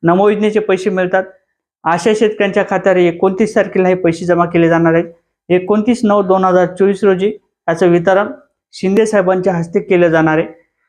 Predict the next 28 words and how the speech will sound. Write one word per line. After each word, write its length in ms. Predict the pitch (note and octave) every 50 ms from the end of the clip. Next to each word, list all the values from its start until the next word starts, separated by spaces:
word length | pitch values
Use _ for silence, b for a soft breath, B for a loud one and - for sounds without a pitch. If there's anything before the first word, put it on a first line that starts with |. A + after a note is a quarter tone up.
| _ _
मित्रांनो, 380 | F3 F3+ F#3 A3 A3 A#3 A#3 G3+
रायगड 300 | F#3+ F#3 F#3+ G3 G#3 G#3
या 60 | G#3+
ठिकाणी 340 | G#3 G#3+ A3 G#3+ G#3 G3+ G3+
एक 80 | G3 G3
महत्त्वपूर्ण 580 | F#3+ F#3 F#3+ F#3 G3 F#3+ F#3 - F#3 F#3+ F#3
कार्यक्रम 380 | F3+ E3 E3 E3 E3+ E3+ F#3+ F#3
होणार 240 | F#3 F3+ F3+ F3 F3
आहे 100 | F3+ - - - _ _ _ _ _ _ -
आणि 160 | F#3 F#3+ G3
या 80 | G3 F#3
कार्यक्रमाच्या 680 | F#3+ F#3 F3 F3+ F#3 F#3 G3 G3 G3 G3 F#3 G3 F#3+ F#3
माध्यमातून 560 | F3+ F3 E3+ E3+ F3 F3 E3+ E3+ F#3 F#3+ G3+ - - G3
हे 60 | F3+
पैसे 460 | F#3 F#3 F3 E3+ - - G#3 G3+ E3+
जमा 300 | D3+ D#3+ E3 F3+ F3+ F3+
केले 240 | F3+ F3+ F3 E3 D3+
जाणार 260 | D#3+ D#3 D3+ D3+ D3
आहेत. 100 | D3+ - - _ _ _ _ _ _ _ _ G3
तर 60 | G3+
मित्रांनो, 360 | G#3+ G#3+ G#3 A3+ A3 A3 A3
अशा 200 | G3+ F#3+ - A3
प्रकारे 320 | G#3+ A3 G#3 G#3 A3 G#3+
एक 80 | G#3 G#3+ G#3
महत्त्वपूर्ण 540 | G3 F#3+ G3 F#3+ - G#3 G#3+ - G3 G3 G3
असं 180 | F#3+ E3+ G3
अपडेट 300 | F3+ E3+ E3+ F3+ E3+ E3
होतं. 240 | - E3 E3+ F3+